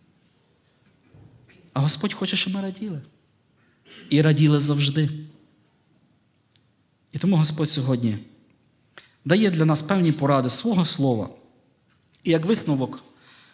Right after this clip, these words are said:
хотів би нагадати, є цих три певні речі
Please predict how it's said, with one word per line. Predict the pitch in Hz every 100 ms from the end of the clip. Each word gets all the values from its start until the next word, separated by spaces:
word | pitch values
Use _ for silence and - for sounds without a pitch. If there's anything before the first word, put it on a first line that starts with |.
| _ _ -
хотів | - 151
би | 139
нагадати, | 135 143 139 127 131
є | 131 - -
цих | - -
три | - 277
певні | 277 208 190 180
речі | 175 156 - 110